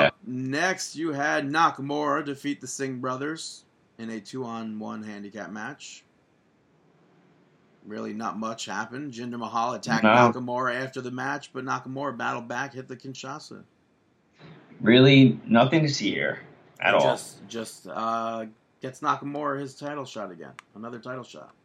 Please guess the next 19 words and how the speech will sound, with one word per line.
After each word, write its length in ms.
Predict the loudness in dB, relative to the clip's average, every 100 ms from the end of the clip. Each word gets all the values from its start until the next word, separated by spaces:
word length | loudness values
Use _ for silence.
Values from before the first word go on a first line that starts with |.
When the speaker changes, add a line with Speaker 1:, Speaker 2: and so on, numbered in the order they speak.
| _ _ _ _ _ 4
Speaker 2:
Yeah, 220 | 10 10
another 280 | 12 10 8
title 260 | 10 8 8
shot, 560 | 8 10 10 8 4
and 640 | 2 4 6 4 4 4 2
Speaker 1:
Which, 160 | 0
again, 260 | 0 0 2
hopefully 420 | 0 6 8 8
Speaker 2:
I 40 | 6
Speaker 1:
at, 120 | 0
at 160 | -2
Hell 180 | 0 0
in 80 | -2
a 40 |
Cell, 460 | -4 -2 0 0 -4 -14
he'll 120 | -14 -12
become 320 | -8 -6 -6
champion. 460 | -8 -10 -12 -18 -20 _ _ _ _ _ _ 4
Speaker 2:
Yeah, 280 | 6 6